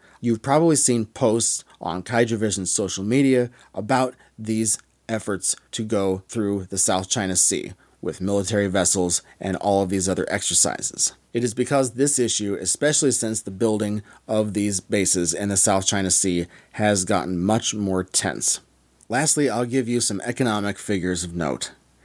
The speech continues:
G D P for Japan in the year nineteen sixty-nine was twelve point seven percent. It is one of the highest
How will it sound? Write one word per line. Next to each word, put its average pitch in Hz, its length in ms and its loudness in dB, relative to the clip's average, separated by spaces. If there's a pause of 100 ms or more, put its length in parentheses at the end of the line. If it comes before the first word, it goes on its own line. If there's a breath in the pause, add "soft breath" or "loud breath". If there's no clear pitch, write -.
(600 soft breath)
G 127 180 0
D 185 140 2
P 139 380 2
for 120 200 -6
Japan 101 640 -2 (160 soft breath)
in 107 120 -2
the 110 60 -2
year 92 120 -2
nineteen 120 380 0
sixty-nine 95 800 -2 (280 soft breath)
was 92 220 -4
twelve 131 600 2
point 113 280 0
seven 95 380 0
percent. 76 520 -4 (140)
It 92 140 -4
is 90 180 -6
one 101 140 -6
of 87 60 -8
the 87 100 -4
highest 117 520 2